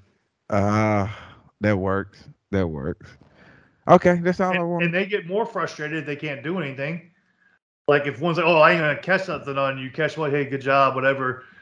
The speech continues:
Speaker 2: Or they, they knock the ball out. You're like, "Hey, nice job." And the next five times I get the ball thrown to me, I'm catching on you. I'm not gonna talk crap. I'm just gonna let
Speaker 1: Uh,
Speaker 2: it be.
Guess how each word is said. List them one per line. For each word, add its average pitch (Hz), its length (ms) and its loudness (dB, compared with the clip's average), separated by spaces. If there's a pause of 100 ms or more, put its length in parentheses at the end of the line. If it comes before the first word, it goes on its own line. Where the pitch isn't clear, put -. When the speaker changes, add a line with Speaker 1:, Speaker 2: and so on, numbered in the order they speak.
(120)
Speaker 2:
Or 139 140 2
they, 139 100 2
they 139 280 0
knock 156 240 4
the 156 40 -2
ball 156 300 4
out. 123 160 2
You're 127 120 -4
like, 131 80 -8
"Hey, 151 160 0
nice 139 220 0
job." 139 400 2 (260)
And 139 100 -8
the 139 100 -4
next 160 260 0
five 156 300 4
times 160 240 0
I 151 60 -2
get 151 100 -6
the 143 60 -4
ball 139 240 -2
thrown 165 220 0
to 147 60 -4
me, 127 100 -6
I'm 127 140 -4
catching 156 360 -2
on 117 160 -4
you. 110 80 -8
I'm 120 100 -4
not 165 160 0
gonna 131 180 -4
talk 127 280 -6
crap. 160 420 0 (400)
I'm 131 180 -12
just 123 220 -8
gonna 87 160 -4
let 127 140 2
Speaker 1:
Uh, 139 60 -4
Speaker 2:
it 127 40 -8
be. 170 240 -4